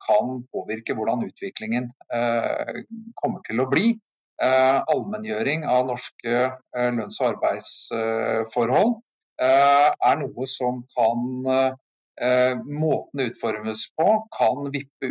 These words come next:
ut hele den, skal vi si, store kommersielle cruiseindustrien, hvis man ønsker det. Men man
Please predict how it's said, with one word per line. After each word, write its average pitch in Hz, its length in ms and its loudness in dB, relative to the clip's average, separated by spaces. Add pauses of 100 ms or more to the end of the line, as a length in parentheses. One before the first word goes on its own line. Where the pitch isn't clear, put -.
(100)
ut 135 140 -12 (100)
hele 113 460 -2
den, 120 180 0
skal 120 220 -2
vi 117 100 -8
si, 123 100 -2
store 101 460 -6
kommersielle 110 540 -2
cruiseindustrien, 113 800 -6
hvis - 200 -10
man 120 220 0
ønsker - 240 -2
det. 233 80 2 (400)
Men 127 160 -2
man 143 120 0